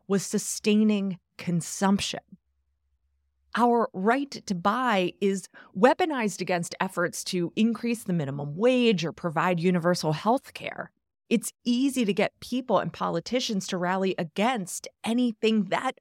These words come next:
might lead to a small increase in prices. I think we have to ask ourselves whether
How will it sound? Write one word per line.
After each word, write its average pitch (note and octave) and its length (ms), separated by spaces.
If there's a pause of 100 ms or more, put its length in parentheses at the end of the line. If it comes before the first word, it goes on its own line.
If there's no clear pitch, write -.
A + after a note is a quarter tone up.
might B3 760 (340)
lead G#3 480
to - 220
a B3 100
small A3 480
increase A3 600
in F#3+ 160
prices. - 840 (1120)
I A3 120 (260)
think E4 300
we D#4 80
have B3 220
to - 180
ask F#3+ 260
ourselves A#3 640 (400)
whether B3 360